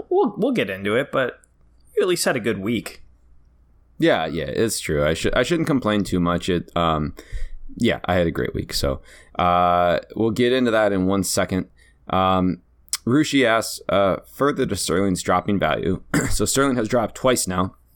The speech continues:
Speaker 2: in
Speaker 1: Oh,
Speaker 2: the last,
Speaker 1: God.
Speaker 2: um,
Speaker 1: Come on,
Speaker 2: I think in the last,
Speaker 1: people.
Speaker 2: like, week, basically.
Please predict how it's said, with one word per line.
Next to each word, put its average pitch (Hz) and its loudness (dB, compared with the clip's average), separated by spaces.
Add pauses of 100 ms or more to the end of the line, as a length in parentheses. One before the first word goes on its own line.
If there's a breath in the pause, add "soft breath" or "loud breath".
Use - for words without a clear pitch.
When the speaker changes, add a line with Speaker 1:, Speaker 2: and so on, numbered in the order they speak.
(340)
Speaker 2:
in 107 2
Speaker 1:
Oh, 107 4
Speaker 2:
the 95 2
last, 92 2
Speaker 1:
God. 90 2
Speaker 2:
um, 85 -2 (120)
Speaker 1:
Come - -2
on, - -14
Speaker 2:
I - -4
think 104 0
in 90 2
the 87 0
last, 82 2
Speaker 1:
people. 78 0
Speaker 2:
like, 60 -4
week, 101 0
basically. 87 -2